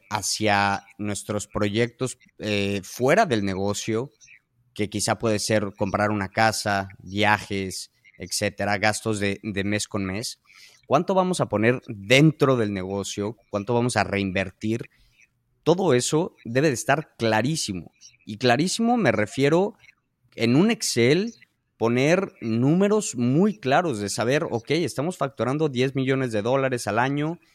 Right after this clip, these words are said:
estamos gastando esto, estamos haciendo esto, estamos haciendo el otro, para tener un número claro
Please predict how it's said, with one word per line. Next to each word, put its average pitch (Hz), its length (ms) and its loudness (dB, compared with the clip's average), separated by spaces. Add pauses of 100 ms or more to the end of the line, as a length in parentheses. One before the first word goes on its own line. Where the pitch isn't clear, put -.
(120)
estamos 123 440 -2
gastando 107 520 0
esto, 139 260 -2
estamos 120 380 -8
haciendo 104 360 -4
esto, 139 280 -6
estamos 120 340 -6
haciendo 113 280 -4
el 113 80 0
otro, 151 240 -2 (360)
para 113 220 2
tener 170 220 -2
un 214 120 -2
número 175 320 0
claro 117 460 2